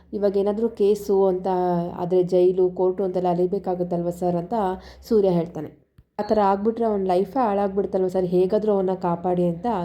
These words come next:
ಸೂರ್ಯ ಹೇಳ್ತಾನೆ. ಆಗ ಲಾಯರ್ ಹೇಳ್ತಾರೆ, "ಈ ಕೇಸು ಸ್ಟೇಷನಿಂದ ಕೋರ್ಟ್‌ಗೆ ಹೋಗೋ ಅಷ್ಟ್ರಲ್ಲಿ ಮುಗ್ದೋಗ್ಬಿಡ್ಬೇಕು, ಅದಕ್ಕೆಲ್ಲ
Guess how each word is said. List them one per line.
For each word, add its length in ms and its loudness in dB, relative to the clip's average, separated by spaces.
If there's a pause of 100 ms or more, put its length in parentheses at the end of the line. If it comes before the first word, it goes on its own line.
(120)
ಸೂರ್ಯ 220 0
ಹೇಳ್ತಾನೆ. 420 -4 (1080)
ಆಗ 260 2
ಲಾಯರ್ 300 2
ಹೇಳ್ತಾರೆ, 340 0
"ಈ 100 0
ಕೇಸು 600 0 (240)
ಸ್ಟೇಷನಿಂದ 560 0
ಕೋರ್ಟ್‌ಗೆ 440 2
ಹೋಗೋ 160 2
ಅಷ್ಟ್ರಲ್ಲಿ 300 -2
ಮುಗ್ದೋಗ್ಬಿಡ್ಬೇಕು, 1000 0 (480)
ಅದಕ್ಕೆಲ್ಲ 360 2